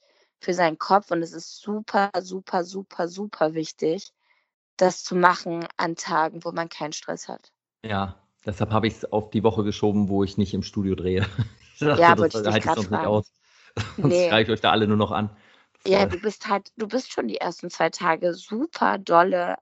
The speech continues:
Speaker 1: am Limit, ne? Weil wenn du nichts isst, dann, das macht dich aggressiv. Es ist normal, wenn du das das erste
Speaker 2: <laughs>
Speaker 1: Mal machst, nervt dich alles. Da nervt dich wirklich jeder. <coughs>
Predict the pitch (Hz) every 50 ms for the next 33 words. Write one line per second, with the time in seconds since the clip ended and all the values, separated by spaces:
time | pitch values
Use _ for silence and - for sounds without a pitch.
0 | _ _ _ _ - 180 180 170 180 220 269 247 156 143 - _ 160 151 160 165
1 | - 180 165 160 175 190 185 185 180 175 - - - - - - 254 277 - -
2 | - 175 175 156 160 156 - - 127 - - 156 - - - - - - - -
3 | - - 254 247 - - - - 170 180 170 - 170 175 175 - - - 190 196
4 | 208 196 185 190 185 - - - - - - 185 190 202 208 214 214 208 196 208
5 | 233 226 190 185 214 220 - _ _ _ _ - _ _ _ _ 214 202 202 190
6 | 180 - - 170 - - - 247 254 - - - _ _ _ _ _ _ _ _
7 | _ _ _ _ _ - 185 196 220 226 247 - - 208 196 190 214 247 277 233
8 | - - - 208 214 254 269 - - - - _ _ _ _ _ _ _ _ _
9 | - 254 - - 320 - 294 - - 269 233 226 214 -